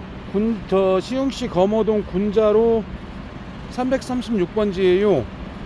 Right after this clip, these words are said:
여기가 그 동부 아파트 검색을 하시면은 그 바로 그, 어, 동부 아파트 입구에 그 하우스 하나 있는데 거기에 위치해 있어요. 그리고 지금 제가 지금 요거 동영상 촬영하는 거는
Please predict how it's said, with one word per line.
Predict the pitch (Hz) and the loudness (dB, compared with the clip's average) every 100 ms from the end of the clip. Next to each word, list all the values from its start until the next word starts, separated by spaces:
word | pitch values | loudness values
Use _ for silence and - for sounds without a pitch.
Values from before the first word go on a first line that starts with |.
| - - - - | -12 -12 -12 -8
여기가 | 170 196 214 208 202 190 | -2 2 4 6 6 4
그 | 202 190 185 175 165 | 2 2 2 0 0
동부 | 180 208 247 | 2 4 4
아파트 | 240 233 - 220 214 196 | 4 0 0 2 2 2
검색을 | 180 202 233 233 | 0 2 2 2
하시면은 | 220 190 202 190 185 202 147 101 - - - - - - - - - | 0 -2 0 2 2 2 0 -4 -12 -12 -12 -12 -12 -12 -12 -10 -4
그 | 170 165 | -2 -2
바로 | 165 208 208 | 0 2 2
그, | 202 180 165 156 147 - | 2 2 2 0 -4 0
어, | 170 160 | 0 0
동부 | 175 208 | 0 0
아파트 | - 208 - | 0 -2 -4
입구에 | 143 190 - 262 220 185 | -6 -8 -4 4 4 4
그 | - 170 160 147 143 131 113 - - - - - - | -2 -4 -2 -4 -4 -6 -8 -10 -12 -12 -12 -12 -2
하우스 | 240 277 - | 0 0 0
하나 | 240 208 | 0 0
있는데 | 180 175 170 196 160 98 - - - | 0 0 2 2 2 0 -8 -6 -2
거기에 | 175 220 190 | 0 0 -2
위치해 | 175 - 180 | -2 -2 -2
있어요. | - 170 151 117 113 - - - - - - - - - - | 0 0 2 0 -2 -6 -6 -4 -4 -4 -4 -4 -2 -2 0
그리고 | - 226 226 | 2 4 2
지금 | 233 220 | 2 0
제가 | 185 214 226 226 220 | 4 4 6 6 6
지금 | 180 208 196 | 4 0 0
요거 | 196 190 | 2 2
동영상 | 185 220 220 185 | 0 0 0 0
촬영하는 | 233 240 220 202 | 0 2 2 2
거는 | 190 208 226 131 | 2 2 2 0